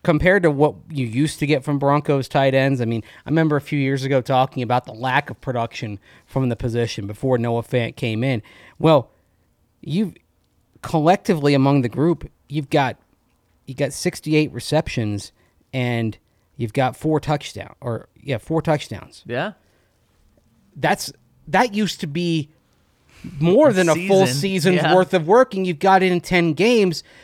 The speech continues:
Speaker 1: So the Broncos tight end position, it is better than it has been in terms of its productivity and involvement in the passing game, but we gotta see more. The talent is there for more than we have seen from this group.
Speaker 2: Hopefully we see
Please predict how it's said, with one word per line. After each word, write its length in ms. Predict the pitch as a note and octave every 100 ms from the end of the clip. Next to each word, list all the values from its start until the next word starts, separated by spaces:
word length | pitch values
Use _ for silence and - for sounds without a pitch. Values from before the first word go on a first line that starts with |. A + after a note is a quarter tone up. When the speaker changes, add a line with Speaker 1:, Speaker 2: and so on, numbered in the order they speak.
| _
Speaker 1:
So 500 | - G#3+ G3 F3 D3+ _ -
the 80 | D3+
Broncos 520 | E3 C#4 - G#3 -
tight 280 | - G3 G#3
end 200 | C#4+ -
position, 680 | F#3+ D#3+ D3+ E3 D3+ C#3+ - _ _ _
it 140 | F#3+ -
is 300 | G#3+ G3 C#3
better 560 | B2 A2 F#3 C4 A3+ E3+
than 160 | D#3+
it 120 | C#3+
has 460 | - F3 A#3 C#4 F#3+
been 480 | D#3 D#3+ D3 C#3 C#3+ - _
in 100 | D#3+ D#3+
terms 300 | F3+ F#3+ E3
of 40 |
its 80 | D3+
productivity 760 | - G3 F#3+ D#3+ - A3+ G3+ E3+
and 80 |
involvement 440 | D#3 D3 F3+ F3+ C#3
in 40 |
the 60 | C3+
passing 500 | E3 G3 G#3 E3 C3+
game, 340 | B2+ A#2+ A2 - _ _ _ _ _
but 100 | -
we 140 | - F#3+
gotta 220 | A#2+ G2
see 300 | - C3 G2+
more. 340 | G#2 A2 - B2
The 60 | B2+
talent 540 | - - A3+ G3+ D#3+
is 260 | B2+ A#2+ -
there 440 | D3+ C#3 A2+ F#2 - _ _
for 160 | - D3
more 380 | C3 C#3+ C#3+ A#2+
than 200 | A2+ A2
we 140 | A#2+
have 100 | G2+ -
seen 260 | A#2+ G#2
from 160 | G#2+ G#2+
this 160 | A#2+ -
group. 320 | - - -
Speaker 2:
Hopefully 500 | F3 G#3 G#3 F3+ D3
we 360 | C3 B2 A2 A#2+
see 840 | - - - - G#3+ G#3 B2 G#2